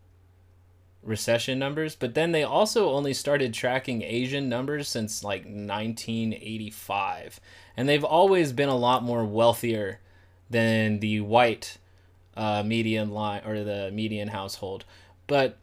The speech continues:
what that would tell me is that they started out, uh, moving here a bit richer.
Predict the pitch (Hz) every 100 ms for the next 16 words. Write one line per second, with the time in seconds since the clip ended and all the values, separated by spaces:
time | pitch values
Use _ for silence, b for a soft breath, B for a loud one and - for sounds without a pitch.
0 | - 151 135 - 165 208 208 143 - -
1 | 160 131 110 110 147 214 262 254 - 123
2 | 135 123 139 135 117 131 131 - - 160
3 | 165 170 143 - - 117 139 139 92 -
4 | - _ _ _ 110 110 107 123 143 143
5 | 117 113 104 - 117 117 113 113 123 -
6 | 90 -